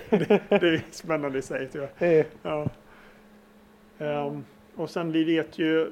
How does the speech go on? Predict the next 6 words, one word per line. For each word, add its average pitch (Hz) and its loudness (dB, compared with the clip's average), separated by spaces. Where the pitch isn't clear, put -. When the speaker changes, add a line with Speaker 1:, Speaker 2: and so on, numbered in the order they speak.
Speaker 1:
det 170 -6
finns 170 -6
ju 156 0
fotografier 196 2
när, 143 2
ehm, 139 -4